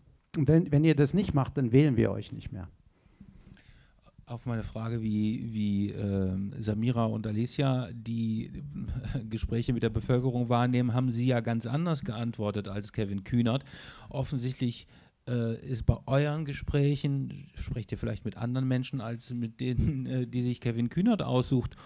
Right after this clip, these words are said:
Speaker 2: um seine Meinung bestätigt zu finden. Ähm,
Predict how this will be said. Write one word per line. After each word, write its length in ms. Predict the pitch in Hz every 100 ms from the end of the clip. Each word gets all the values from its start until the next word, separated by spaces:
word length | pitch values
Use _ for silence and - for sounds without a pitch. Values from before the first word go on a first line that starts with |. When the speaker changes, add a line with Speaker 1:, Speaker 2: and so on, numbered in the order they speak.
| -
Speaker 2:
um 160 | 139
seine 300 | 127 139 175
Meinung 380 | 165 151 127 117
bestätigt 500 | 110 - 107 110 -
zu 100 | -
finden. 360 | - 104 107 139 - - - - -
Ähm, 520 | 127 123 123 123 120